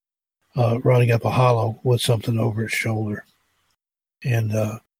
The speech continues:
they tried to connect that, but, uh, according to the F B I, that it wouldn't be possible for Dennis to have gone from Spence Field down to where this area was, where the, the Key family saw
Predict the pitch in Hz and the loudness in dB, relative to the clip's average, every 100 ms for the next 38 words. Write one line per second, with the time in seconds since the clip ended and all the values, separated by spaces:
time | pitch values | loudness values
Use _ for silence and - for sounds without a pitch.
0 | _ _ _ _ _ _ _ - 135 135 | _ _ _ _ _ _ _ -2 4 4
1 | 127 120 - 175 147 139 151 147 - 135 | 4 0 2 4 4 4 4 4 4 4
2 | 139 131 - 131 120 123 120 117 113 143 | 4 2 2 2 4 2 2 2 2 2
3 | 131 127 123 120 123 123 117 127 120 107 | 2 4 4 4 2 2 2 4 4 2
4 | 110 104 _ _ _ _ _ - 127 123 | -2 -4 _ _ _ _ _ -4 2 2
5 | 113 113 107 127 127 - 113 110 113 _ | 4 0 2 2 2 0 -2 -2 -4 _
6 | - 135 117 131 117 - 117 117 117 113 | -2 0 4 2 2 -2 0 2 0 0
7 | 117 - 127 110 - 123 120 110 117 110 | -6 0 0 0 0 0 2 0 0 0
8 | 110 127 117 123 117 113 110 113 120 107 | 2 2 2 0 0 0 0 0 0 -2
9 | - 120 110 101 - - 127 113 120 113 | -4 -4 -2 -4 -6 -4 -4 -2 -2 0
10 | 107 - 120 104 - | -2 -2 0 0 0